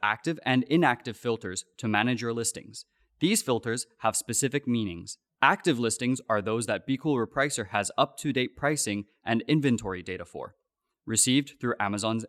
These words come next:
S Q S report. Without this data, Be Cool cannot reprice your listings. So, even if Amazon confirms your goods have arrived at the warehouse, Be Cool needs to receive the S Q S report before repricing can occur.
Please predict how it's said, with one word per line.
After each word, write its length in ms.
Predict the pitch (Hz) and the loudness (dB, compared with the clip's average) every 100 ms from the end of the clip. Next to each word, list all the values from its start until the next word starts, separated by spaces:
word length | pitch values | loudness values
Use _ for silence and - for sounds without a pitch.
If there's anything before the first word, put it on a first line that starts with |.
| - | -2
S 180 | 135 | -2
Q 240 | - 151 143 | -2 0 2
S 160 | 135 | 0
report. 380 | 101 - - - _ _ _ | -4 -12 -18 -18 _ _ _
Without 280 | 120 135 185 | 2 6 6
this 160 | 175 156 | 4 0
data, 340 | 156 143 107 - | 4 4 2 0
Be 120 | 139 | -6
Cool 200 | 160 151 | -2 -4
cannot 320 | - 113 127 | 0 0 2
reprice 520 | 113 - 123 120 131 | 0 -6 0 2 2
your 120 | 110 110 | 0 -4
listings. 480 | 107 - 60 - - _ _ | -6 -8 -10 -16 -18 _ _
So, 440 | - 120 104 120 127 | 2 4 4 0 -2
even 320 | 131 135 160 | -2 2 2
if 160 | 127 - | 2 0
Amazon 400 | 113 131 127 123 | 2 2 2 0
confirms 480 | - 110 160 147 120 | -2 -4 2 2 2
your 100 | 110 | -2
goods 280 | 87 110 104 | -4 -6 -2
have 160 | 113 | -2
arrived 360 | 101 98 101 107 | -2 0 0 -2
at 80 | 107 | -6
the 80 | 104 | -2
warehouse, 500 | 127 131 98 117 - _ _ _ | -2 -2 -4 -6 -12 _ _ _
Be 140 | 160 175 | 0 2
Cool 180 | 170 | 4
needs 240 | 143 117 113 | 6 6 0
to 80 | 117 | -6
receive 360 | 101 - 120 | -4 -4 -6
the 160 | - - | -6 -2
S 140 | 143 - | -2 -2
Q 220 | 147 139 | 0 0
S 160 | 139 104 | 0 -4
report 360 | - 104 101 | -6 -6 -6
before 300 | - - 110 | -8 -6 -4
repricing 500 | 101 98 113 123 135 | -4 -2 -2 0 -2
can 160 | 123 120 | -2 -4
occur. 360 | 110 110 - | -4 -8 -10